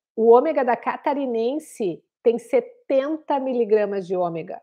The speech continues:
Pra tu conseguires, no mínimo, o, os novecentos miligramas, um grama, o bom seria mesmo um ponto dois gramas.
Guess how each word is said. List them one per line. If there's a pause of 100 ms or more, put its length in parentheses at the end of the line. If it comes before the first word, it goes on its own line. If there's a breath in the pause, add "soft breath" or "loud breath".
(140)
Pra
tu
conseguires,
no
mínimo, (400)
o,
os
novecentos
miligramas,
um
grama,
o
bom
seria
mesmo
um
ponto
dois
gramas.